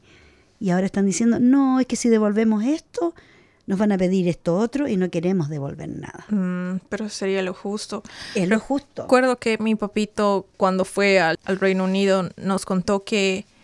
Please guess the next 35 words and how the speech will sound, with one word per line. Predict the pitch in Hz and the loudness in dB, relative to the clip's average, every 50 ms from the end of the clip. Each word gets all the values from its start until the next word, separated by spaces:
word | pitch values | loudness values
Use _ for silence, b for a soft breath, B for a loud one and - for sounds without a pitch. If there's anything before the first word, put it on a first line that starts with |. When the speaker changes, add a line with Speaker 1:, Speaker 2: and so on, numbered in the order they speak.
| b b b b _ | b b b b _
Speaker 2:
fue | - - 262 | 2 4 6
al | 269 269 262 | 6 6 6
Museo | 247 240 233 - - 240 240 | 4 4 2 2 2 0 2
Británico, | 220 226 226 214 - 233 240 247 247 247 226 233 208 214 226 - | 2 2 2 4 4 4 4 4 4 2 2 2 2 0 0 -2
¿no? | 269 277 294 320 | -6 -6 -6 -4
Y | 294 226 | -4 -4
dijo, | 202 208 - 214 - _ - _ _ | -4 -6 -8 -10 -12 _ -18 _ _
"Tremendo | - 214 214 208 208 208 196 196 190 | -4 -2 0 2 2 2 0 0 0
museo, | 190 185 180 - 185 190 185 185 | -2 -4 -4 -4 -4 -4 -2 -2
hermoso". | 190 196 190 190 190 196 190 - - - 202 196 - - - | -2 -2 -2 -2 -2 -2 -2 -4 -8 -10 -10 -12 -14 -10 -6
Pero | - 220 220 | -4 -2 -2
ver | 226 247 156 156 | -2 -4 -6 -8
Speaker 1:
Mm. | - _ | -6 _
Speaker 2:
todas | - 294 294 302 285 - | 2 2 4 2 0 -2
es-, | 240 - | -6 -8
esas | - - - - 220 208 | -8 -6 -4 -4 -2 -2
reliquias | 214 196 190 190 190 190 - 190 185 - | 0 0 2 2 0 0 -2 -4 -4 -4
de | 180 | -6
todo | - - 190 196 190 196 | -4 -2 0 2 2 2
el | 190 180 | 2 2
mundo. | 180 185 190 202 202 190 - - - 233 254 - - - _ _ _ _ _ _ _ - | 2 2 2 0 0 0 -2 -4 -6 -8 -10 -12 -18 -20 _ _ _ _ _ _ _ -6
Y | - 208 | -6 -4
cuando | - 226 214 202 202 | -2 -2 0 0 0
vio | 196 214 226 226 | 0 0 2 2
la | 220 202 | 2 2
parte | 208 - 196 190 - - | 2 2 0 0 0 -2
de | 190 175 175 | -2 -2 -2
los | 170 - 185 - 202 | -4 -6 -4 -4 -2
Andes, | 165 175 180 - - - 226 - - - - | -2 -2 -2 -4 -4 -6 -8 -10 -12 -12 -8
vio | - 208 214 214 190 | -6 -2 0 0 2
ahí | 185 185 185 190 185 185 190 202 226 | 2 2 0 0 0 -2 -4 -6 -8
Speaker 1:
Mm. | 262 277 277 - - - - 185 208 190 - _ _ - - - | -10 -14 -18 -18 -18 -18 -18 -18 -18 -18 -18 _ _ -20 -12 -8
Speaker 2:
aguayos | 185 185 185 180 180 180 196 - - | -4 -4 -2 -2 -2 -2 -4 -6 -8
antiguos | 202 196 - - 196 190 190 185 196 196 202 202 196 196 196 196 196 196 208 - - - B B B B B B B B B B B B - | -8 -8 -8 -6 -6 -4 -4 -2 -2 0 0 0 2 2 2 2 0 -2 -4 -6 -12 -16 B B B B B B B B B B B B -4
y | - 208 202 202 - | -2 0 0 -2 -4